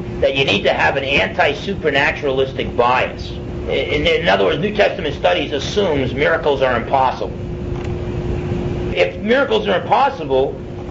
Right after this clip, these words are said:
then the biblical Jesus, the Jesus of the Bible, cannot be the true Jesus of history. So the New Testament must have perverted the true Jesus of history.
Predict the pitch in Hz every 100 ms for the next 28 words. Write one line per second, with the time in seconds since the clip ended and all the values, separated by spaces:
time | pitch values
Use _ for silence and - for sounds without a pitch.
0 | - - 190 180 165 196 240 240 - 135
1 | 127 127 127 165 156 - 202 180 156 139
2 | 165 185 160 - 143 139 190 240 - 139
3 | 127 113 120 147 123 135 123 - 147 135
4 | 104 - 120 95 - - - - - 165
5 | 202 220 202 202 185 160 147 165 156 -
6 | 139 135 165 214 - 135 123 - 156 147
7 | 131 139 127 110 113 117 190 - 110 98